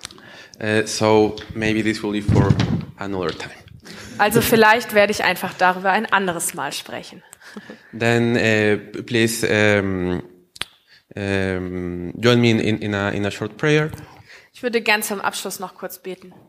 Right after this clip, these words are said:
Speaker 2: I will translate the prayer. Okay.
Speaker 1: Father, thank you so much for this time.
Speaker 2: Herr, ich danke dir so sehr für diese Zeit.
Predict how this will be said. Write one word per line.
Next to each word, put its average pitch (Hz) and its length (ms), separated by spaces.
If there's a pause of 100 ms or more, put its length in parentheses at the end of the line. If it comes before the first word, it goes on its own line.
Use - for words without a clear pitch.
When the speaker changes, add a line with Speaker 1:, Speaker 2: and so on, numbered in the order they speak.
(120)
Speaker 2:
I 202 100
will 214 140
translate 202 380 (120)
the - 120
prayer. - 320 (100)
Okay. - 180 (960)
Speaker 1:
Father, 127 540
thank 120 440
you 123 60
so 117 220
much 110 280
for 101 220
this 87 220
time. 123 420 (640)
Speaker 2:
Herr, 233 180
ich 220 120
danke 226 180
dir 196 160
so 190 80
sehr 196 200
für 202 140
diese 185 260
Zeit. - 420